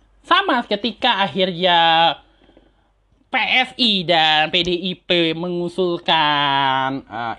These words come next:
interpelasi, banyak yang ngerasa ini kayaknya lebih ke balas dendam deh, karena, dan juga kurang tepat aja karena,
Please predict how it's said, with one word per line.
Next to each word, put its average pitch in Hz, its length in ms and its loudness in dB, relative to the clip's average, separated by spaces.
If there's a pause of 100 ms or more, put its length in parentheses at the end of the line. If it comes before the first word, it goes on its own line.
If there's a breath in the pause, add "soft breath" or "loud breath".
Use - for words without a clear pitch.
interpelasi, 214 640 -4
banyak 220 320 -2
yang 226 80 -4
ngerasa 175 560 -2 (480)
ini 220 160 -8
kayaknya 185 480 0
lebih 165 240 -4
ke 165 80 -8
balas 151 320 4
dendam 156 560 0
deh, 123 160 -4
karena, 185 480 -2 (720)
dan 190 240 0
juga 233 480 2
kurang 208 240 -2
tepat - 320 -6
aja 214 320 -6
karena, 185 720 -2